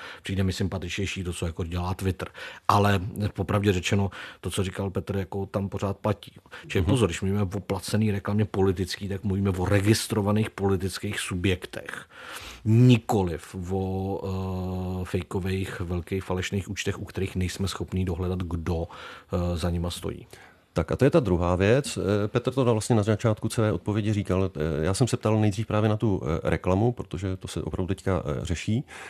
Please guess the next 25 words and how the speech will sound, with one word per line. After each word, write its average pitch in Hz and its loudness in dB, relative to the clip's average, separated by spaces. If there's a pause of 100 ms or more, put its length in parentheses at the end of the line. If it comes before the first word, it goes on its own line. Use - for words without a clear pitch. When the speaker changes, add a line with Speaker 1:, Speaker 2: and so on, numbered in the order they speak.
(240)
Speaker 2:
Ale 101 6
druhá 101 2
věc, 104 0
eh, 87 -2
jsou 95 2
opravdu, 92 0
eh, 82 -2
je 98 4
ten 107 4
organický 92 2
obsah, - -2
který 90 0 (280)
někdo, 87 4
někdo 85 0
šíří 85 -4
přes - -6
sociální 85 0
sítě. - -8
Eh, - 2
měly 95 6
by 170 2
i 185 2
v - -6
tomhle 113 4
případě 92 2